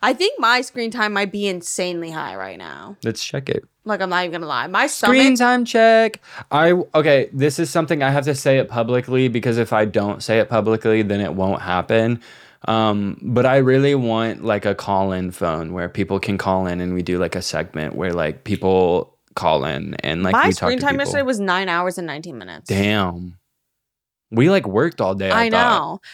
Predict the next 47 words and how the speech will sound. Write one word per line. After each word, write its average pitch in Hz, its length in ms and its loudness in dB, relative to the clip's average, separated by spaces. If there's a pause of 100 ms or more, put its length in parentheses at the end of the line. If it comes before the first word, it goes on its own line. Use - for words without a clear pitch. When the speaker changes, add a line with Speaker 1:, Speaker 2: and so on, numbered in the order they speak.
(120)
Speaker 1:
But 277 220 2
you 285 80 -2
know 277 120 2
what 311 100 0
it 285 140 0
was? 220 140 2
Speaker 2:
It's 220 100 4
just 131 160 2
leaving 113 300 4
it 101 100 0
unlocked. 95 640 -4
Speaker 1:
You 226 160 -2
know 247 80 -2
what 262 140 2
it 240 100 2
was? 214 320 0
Is 240 100 -8
I 214 180 0
was, 214 180 -2
like, 214 260 0
playing, 233 840 -2
like, 190 380 -2
TikToks 214 420 -6
and 233 60 -10
stuff. 240 160 -4
Wait, 285 280 2
I 285 140 0
texted 269 480 -4
for 302 120 0
two 233 300 -6
hours 233 280 2
and 208 120 -4
sixteen 226 600 -6
minutes 180 320 -6
yesterday. 117 280 0
Speaker 2:
Nah, 107 240 0 (100)
I 110 180 2
do 113 160 -2
the 117 160 4
same 104 280 -2
thing 101 140 -2
where 95 120 0
I 98 60 0
leave 101 200 0
my 98 160 0
phone - 240 -6
unlocked. 95 560 -4